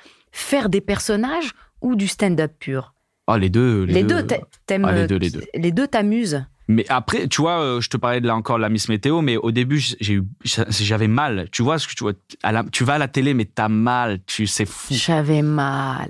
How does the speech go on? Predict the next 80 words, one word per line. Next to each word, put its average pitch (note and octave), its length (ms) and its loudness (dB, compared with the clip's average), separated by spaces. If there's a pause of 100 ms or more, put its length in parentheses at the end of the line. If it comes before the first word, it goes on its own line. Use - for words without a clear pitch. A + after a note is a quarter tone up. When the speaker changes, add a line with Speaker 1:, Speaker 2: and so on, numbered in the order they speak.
(120)
Speaker 2:
C'est - 260 -2
horrible, C3 220 2
Speaker 1:
J'avais F#3 240 2
Speaker 2:
hein. - 100 -6
Speaker 1:
pas G3 100 0
envie F3 240 0
d'y D3 140 0
aller D3+ 280 2
presque, E3 360 -4
et E3 60 0
je D3+ 80 -2
me D#3+ 100 2
disais, « D#3+ 260 0
Non, F3 300 0 (120)
eh, B2+ 240 -2 (140)
bonhomme, D3 580 2
j'y D3+ 200 -2
vais, G3+ 280 0
tu F3+ 140 -10
Speaker 2:
Ça, D#3+ 140 0
Speaker 1:
vois, F#3 100 0
Speaker 2:
t'es F3 60 2
obligé. A2 160 2
Speaker 1:
euh, F#2+ 40 -2
tu - 100 -16 (240)
Speaker 2:
Tu - 100 -6
Speaker 1:
vois, A#3+ 80 2
Speaker 2:
vas A2+ 60 4
Speaker 1:
t'es - 80 0
Speaker 2:
sur G#2 80 2
le G2+ 80 2
ring G2 80 2
et F#2+ 120 0
Speaker 1:
obligé, G#3+ 200 0
Speaker 2:
tout. G#3+ 80 -8
Speaker 1:
tu B2+ 60 -8
vas C3 100 0
sur - 220 -2
le C3+ 100 2
ring. » A3 260 0 (300)
En D3 80 0
revanche, F#3+ 240 0
c'était D#3 260 -2
pas A3 180 -4
plaisant, B3 480 0
quoi. C#3 260 -4 (720)
J'avais C#3+ 280 0
pas - 220 -2
faim, E3 600 0
ça, F3 160 -2
tu - 80 -8
sais, B3 100 -6
ça G#3 140 -2
me F#3+ 60 0
stressait, - 560 -2
Speaker 2:
Et - 40 2
y C3 60 2
a C3+ 40 2
Speaker 1:
quoi. D3 80 0
Speaker 2:
pas E3+ 60 0
eu F#3 40 0
Speaker 1:
J'ai, G3 60 2
Speaker 2:
un F#3 40 0
Speaker 1:
j'ai F3+ 140 2
Speaker 2:
moment, A#3 120 2
t'as, C4+ 100 0
t'as A#3+ 40 -2
Speaker 1:
maigri, A3 420 0
carrément. G3 460 0
Speaker 2:
Ouais, A#2 40 0
ouais, A2 100 2
je G#2+ 40 0
vois G#2+ 140 0
ce F#2 60 -4
que G2 40 -4
Speaker 1:
Carrément, C#4 420 0
j'étais, F#3 580 0
j'étais F#3 240 -6
pas D#3 160 -4
bien. C#3 200 -4